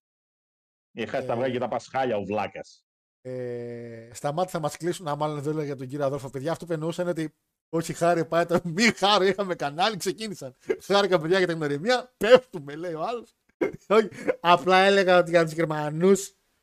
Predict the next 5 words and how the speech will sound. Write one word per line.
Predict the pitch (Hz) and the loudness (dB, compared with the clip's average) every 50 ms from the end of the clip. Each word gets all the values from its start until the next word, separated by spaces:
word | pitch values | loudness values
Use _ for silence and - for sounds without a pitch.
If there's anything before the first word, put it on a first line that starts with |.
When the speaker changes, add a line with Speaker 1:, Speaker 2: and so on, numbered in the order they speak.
| _ _ _ _ _ _ _ _ _ _ _ | _ _ _ _ _ _ _ _ _ _ _
Speaker 2:
αν | - 170 196 220 214 | -2 0 0 2 0
εξαιρέσεις | 202 185 - - - 180 180 170 185 208 214 185 - 147 135 123 - - - - _ _ _ _ _ _ _ _ _ _ _ _ _ _ | 0 -2 -2 0 2 6 6 6 6 6 2 0 -2 -4 -6 -8 -8 -12 -18 -20 _ _ _ _ _ _ _ _ _ _ _ _ _ _
πόλεμο | _ 170 185 190 180 165 139 127 123 117 110 | _ 4 4 4 4 2 0 -2 -8 -12 -14
και | - - 135 131 | -12 -8 -6 -4
ευρωκαταστάσεις. | 131 131 135 139 135 131 135 131 123 117 110 - - 156 160 170 - - 226 240 - - - | -4 -4 -4 -4 -6 -4 -4 -6 -6 -6 -10 -10 -6 -4 -4 -4 -4 -6 -8 -10 -10 -12 -18